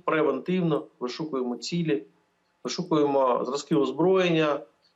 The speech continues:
місця скупчення особового складу і наносимо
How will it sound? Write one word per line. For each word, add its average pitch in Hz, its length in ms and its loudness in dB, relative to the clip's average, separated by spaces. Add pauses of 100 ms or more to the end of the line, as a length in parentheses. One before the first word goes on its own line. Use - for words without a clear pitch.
місця 151 280 0
скупчення 147 440 -2
особового 165 560 2
складу 143 720 0
і 107 160 -6
наносимо 135 680 -2